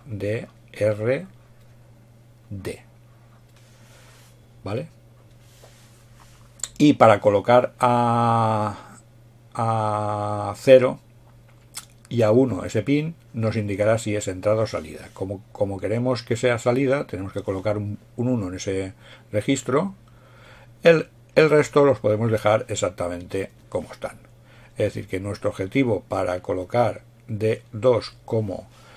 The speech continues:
eh, salida sería colocar un uno exactamente en este bit, en este pin, en el P D dos. ¿Cómo lo hacemos exactamente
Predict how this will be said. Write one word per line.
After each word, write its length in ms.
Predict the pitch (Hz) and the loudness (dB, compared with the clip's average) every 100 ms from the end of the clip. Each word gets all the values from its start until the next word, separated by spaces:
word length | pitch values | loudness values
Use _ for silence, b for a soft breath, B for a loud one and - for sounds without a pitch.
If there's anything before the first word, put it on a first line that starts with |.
| B B | B B
eh, 480 | 104 95 90 90 90 - - - | -8 -4 -2 -4 -6 -14 -20 -10
salida 580 | - 113 131 123 143 - B B | 0 2 4 4 2 -2 B B
sería 320 | - 104 117 | -10 -2 0
colocar 500 | 120 110 104 123 110 - | 2 4 4 4 2 0
un 200 | 139 135 | 0 2
uno 400 | 139 139 135 - - - - - - | 2 0 -2 -4 -10 -20 -20 -20 -6
exactamente 640 | 113 123 113 113 110 104 | -2 0 0 0 0 -2
en 80 | 101 | -6
este 160 | - | -8
bit, 220 | 87 92 - - | -12 -14 -18 -10
en 140 | 104 | -8
este 240 | 98 - 87 | -6 -6 -6
pin, 300 | 95 82 - - | -8 -14 -16 -12
en 200 | 98 92 | -12 -10
el 220 | 90 82 | -12 -14
P 380 | - 120 131 - | -2 2 2 0
D 340 | 117 101 107 - - | -10 -4 -6 -6 -12
dos. 480 | - - - - - - b b b b b b b b b - - - | -8 -8 -6 -8 -10 -14 b b b b b b b b b -20 -18 -18
¿Cómo 220 | - 139 151 | -8 0 4
lo 100 | 139 | 4
hacemos 400 | - 139 107 110 | 4 0 -2 -4
exactamente 800 | - 110 - 110 127 107 - | -4 -4 -2 -2 -2 -6 -10